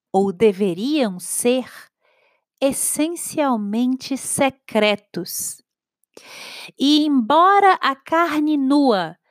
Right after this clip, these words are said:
seja agora uma mercadoria aberta, o espírito nu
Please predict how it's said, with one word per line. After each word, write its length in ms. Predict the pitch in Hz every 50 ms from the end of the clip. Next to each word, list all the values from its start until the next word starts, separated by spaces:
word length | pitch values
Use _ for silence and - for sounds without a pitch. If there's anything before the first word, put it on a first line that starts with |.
| _ _ _
seja 520 | - - - 269 269 269 254 - 302 277 -
agora 720 | - 240 240 202 190 - 269 262 254 247 233 220 196 - - _
uma 220 | - 233 233 233 226
mercadoria 840 | 214 220 214 214 - - - 240 220 196 202 202 226 247 269 254 240
aberta, 840 | - - 180 165 165 214 254 320 - - - - - 180 160 160 175 _ _ _ _ _ _ _ _ _ _ _ _ -
o 80 | - 208
espírito 1120 | 202 190 - - - - - - _ _ - - 320 349 381 359 311 262 - - 247 233
nu 360 | 214 214 220 240 269 294 320